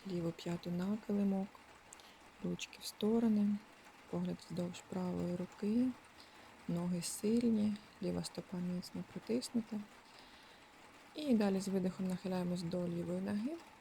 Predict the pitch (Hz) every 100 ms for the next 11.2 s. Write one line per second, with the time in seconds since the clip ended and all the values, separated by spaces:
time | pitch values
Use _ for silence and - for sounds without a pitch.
0 | - - - - - - 185 185 - 180
1 | 180 180 170 - 175 175 170 165 170 180
2 | 175 208 262 285 - - - - - -
3 | - - - - - - - 185 180 185
4 | 196 202 254 294 - - - - - -
5 | - - - - - 262 226 233 214 208
6 | 220 208 196 190 190 185 185 185 180 180
7 | - 190 185 196 202 - 214 - 294 320
8 | - - 226 220 269 - - 233 233 233
9 | - - - - - - - - - 208
10 | 190 190 190 - 196 202 202 202 196 185
11 | 180